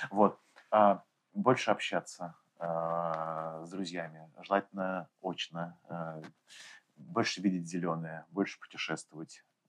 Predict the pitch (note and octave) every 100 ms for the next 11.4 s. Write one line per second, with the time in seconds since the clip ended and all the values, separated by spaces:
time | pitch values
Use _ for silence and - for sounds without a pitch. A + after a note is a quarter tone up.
0 | - - E2+ D#2+ - _ _ - D2+ D#2
1 | D#2+ D#2 D2+ D2 B1+ C#2+ D2 - _ -
2 | - _ G2+ G2 G2 A#2+ B2 - F#2 -
3 | - F2+ - - F#2+ G2 _ _ G#2+ G#2
4 | - - G#2 F#2+ F#2+ G2+ D#3 C#3+ A#2 F#2+
5 | - E2+ E2 - _ - F#2+ F#2 F#2+ F#2+
6 | E2+ E2+ D#2 - - _ _ _ - F#2+
7 | F2+ F#2+ B2+ C3 - - E2+ - G2 A#2+
8 | - F2+ E2 E2 D#2 - F2 F2 G#2+ B2+
9 | C3 - _ _ _ _ _ _ _ _
10 | _ E2+ F2 F2+ D#2+ E2+ - G#2 G2 F2+
11 | E2 - F2+